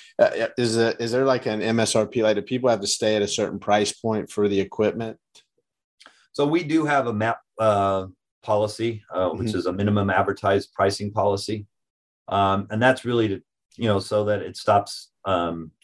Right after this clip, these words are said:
Speaker 2: certain distributors that are more inclined to wanna just lowball pricing and sell on price.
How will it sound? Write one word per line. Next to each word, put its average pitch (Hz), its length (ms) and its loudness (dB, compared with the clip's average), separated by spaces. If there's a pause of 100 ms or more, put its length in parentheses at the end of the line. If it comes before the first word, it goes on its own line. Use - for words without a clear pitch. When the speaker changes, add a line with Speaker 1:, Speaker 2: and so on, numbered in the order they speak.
(720)
Speaker 2:
certain 120 280 4
distributors 101 640 0
that 87 100 0
are 90 80 2
more 90 200 0
inclined 90 480 -2
to 85 140 -6
wanna 85 280 -2
just 82 240 -8
lowball 85 440 0
pricing 87 480 -2
and 82 120 -8
sell 85 220 2
on 80 180 -4
price. 90 460 -2